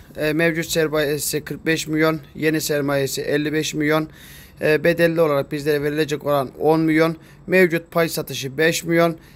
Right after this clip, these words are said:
e, satış fiyatı ise arkadaşlarım baktığımız zaman sekiz T L olarak belirlenmiş. Manas Enerji Yönetim, e, Yönetimi Sanayi ve Ticaret A Ş, mevcut sermayesi arkadaşlarım on iki milyon,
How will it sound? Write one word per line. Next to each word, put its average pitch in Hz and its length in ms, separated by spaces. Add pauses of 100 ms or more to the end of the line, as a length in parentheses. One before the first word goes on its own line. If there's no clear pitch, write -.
(120)
e, 156 140
satış 180 440
fiyatı 151 300
ise 143 200
arkadaşlarım 143 600
baktığımız 151 440
zaman 147 320 (280)
sekiz 160 520
T 151 260
L 147 40
olarak 147 400 (360)
belirlenmiş. 165 680 (300)
Manas 214 420
Enerji 185 360
Yönetim, 185 760
e, 160 100
Yönetimi 170 520
Sanayi 165 380
ve 147 80
Ticaret 160 440
A 151 180
Ş, 170 300 (380)
mevcut 180 360
sermayesi 165 500
arkadaşlarım 147 580
on 156 120
iki 156 200
milyon, 160 340